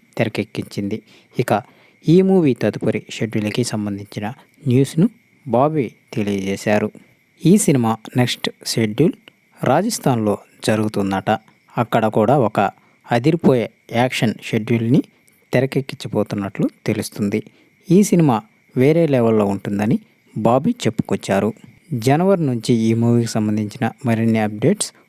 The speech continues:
ఆడియన్స్ ముందుకు వస్తాయంటూ తెలియజేశారు. కాగా రాజస్థాన్ షెడ్యూల్ని సంక్రాంతి తర్వాత మొదలు పెట్టబోతున్నారని తెలియజేశారు. ఇక ఈ సినిమా కథ విషయానికొస్తే, పంతొమ్మిది వందల ఎనభై స్టోరీతో ఉండబోతున్నట్లు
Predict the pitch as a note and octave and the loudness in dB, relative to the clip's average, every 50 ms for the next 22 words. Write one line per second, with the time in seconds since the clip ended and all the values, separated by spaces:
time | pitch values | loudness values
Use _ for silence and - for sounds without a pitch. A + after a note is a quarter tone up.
0 | _ - - A#2+ B2+ D3 E3+ F3 D#3 C3 - - - A#2 A2 G#2+ - - - A2+ | _ -2 0 2 4 4 4 2 2 0 -2 -4 -4 -4 -4 -4 -6 -6 -6 -6
1 | - A2 - - - - A2 G#2 G#2 G#2 A2 - E3+ - - A2+ G#2+ G#2 G2 G2 | -6 -6 -8 -8 -6 -4 -2 -2 -2 -4 -4 -4 -4 -2 -2 -2 -2 -2 -4 -2
2 | G2+ - - - C#3+ - A3+ - - _ - - _ _ _ - - A2 G#2+ G#2 | -4 -6 -4 -4 -2 -2 -2 -2 -4 _ -20 -20 _ _ _ -6 -2 -2 0 0
3 | A2 G#2+ - - _ _ _ - - B2 C3+ E3+ F#3+ G#3 F#3+ - - D#3 C3 A#2 | -2 -4 -4 -6 _ _ _ -4 0 0 2 2 0 -2 -4 -2 -2 0 0 0
4 | - - - A#2 G#2 - A2+ G#2+ G#2 G#2+ A#2 G#2+ - - _ _ - - C3 A#2+ | -2 -4 -6 -6 -2 -2 0 0 0 0 0 -2 -4 -6 _ _ -8 -4 -4 -2
5 | B2 - D3+ D3 C3+ - - - A2 G#2 G#2 A2+ A#2 - - G#2 - - _ _ | 0 0 0 0 0 -4 -4 -2 -2 0 2 0 0 2 0 -2 -2 -4 _ _
6 | - A#2 A2 B2 A#2+ A#2+ A2+ A2 G#2 - - - - A2+ G2+ - - G#2+ G#2+ G#2 | -6 -4 -2 0 -2 0 -2 -2 -4 -4 -12 -10 -8 -8 -8 -8 -10 -10 -10 -8
7 | G#2+ G#2+ - A#2 A#2 D3 - - - - _ _ _ _ _ _ - A#2+ A2 A#2 | -10 -8 -6 -4 -2 -2 -4 -4 -12 -20 _ _ _ _ _ _ -2 0 2 2
8 | A2+ G#2+ G#2+ G#2+ G2+ F#2+ - - G#2+ G#2+ G#2+ A2 - _ _ _ _ _ _ _ | 0 0 0 -2 -2 -2 -4 -2 -2 0 0 -2 -4 _ _ _ _ _ _ _
9 | _ _ - - C3 - C#3 B2 - _ _ - A3+ C#3+ C#3 C#3 - D3+ C3 A#2+ | _ _ -2 -2 0 2 0 0 0 _ _ -4 0 0 0 2 2 0 0 0
10 | A2 G#2 G2+ - G#2+ - A2+ G#2 G2 - - A#2+ G#2+ G#2 G2+ - A2 G#2 - - | -2 -4 -4 -6 -6 -4 -4 -8 -6 -8 -6 -6 -6 -6 -6 -6 -8 -8 -4 -2
11 | D3+ B2+ G2+ - _ _ _ _ _ _ D#3 D#3+ G3 A3 A3+ A3 G3 E3 C3 A2+ | -2 -2 -2 -6 _ _ _ _ _ _ 0 2 2 2 2 2 2 2 2 2
12 | G#2 G2+ G2 - - F#4 F3+ B2 A#2 A#2 B2 B2 B2 A#2+ A2+ - - - - - | 0 -2 -2 -4 -10 -14 -6 -2 0 0 2 2 2 0 -2 -4 -10 -12 -10 -4
13 | - B2 A2+ A2 A2 G#2+ - - D#3 - - _ _ _ - A2 G#2+ A2 A2 - | -2 -2 0 2 0 0 0 0 -2 -2 -4 _ _ _ -4 -2 -2 -2 0 -2
14 | G#2+ G#2 - A#2+ G#2+ G#2 G#2+ - F#3+ C#4 | -4 -4 -4 -6 -6 -6 -6 -6 -6 -8